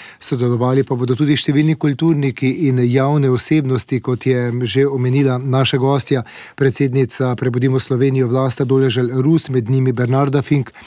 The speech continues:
doktor Mitja Ferenc, doktorica Marta Ciraj, Pavle Ravnohrib, doktorica Helena Jaklič, doktor Janez Juhant, Jože Korinčič, Romana Bider in pa varuhi spomina.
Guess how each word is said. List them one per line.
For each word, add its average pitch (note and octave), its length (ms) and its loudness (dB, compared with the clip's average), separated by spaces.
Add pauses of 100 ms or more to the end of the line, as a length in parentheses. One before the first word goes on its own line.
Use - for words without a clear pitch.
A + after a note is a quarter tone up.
(220)
doktor D3 360 0
Mitja C#3+ 280 2
Ferenc, C3+ 420 0
doktorica C3 800 0
Marta C3 340 0
Ciraj, C#3 360 0 (320)
Pavle D3+ 340 2
Ravnohrib, C3 580 0
doktorica B2 580 -2
Helena C3+ 340 0
Jaklič, C3 460 0 (320)
doktor D3 320 2
Janez C3 440 0
Juhant, C3 420 0
Jože B2 500 2
Korinčič, B2 600 0 (420)
Romana B2 380 2
Bider A#2 320 2
in B2 180 0
pa A#2+ 200 0 (280)
varuhi A#2 560 -2 (200)
spomina. B2+ 540 2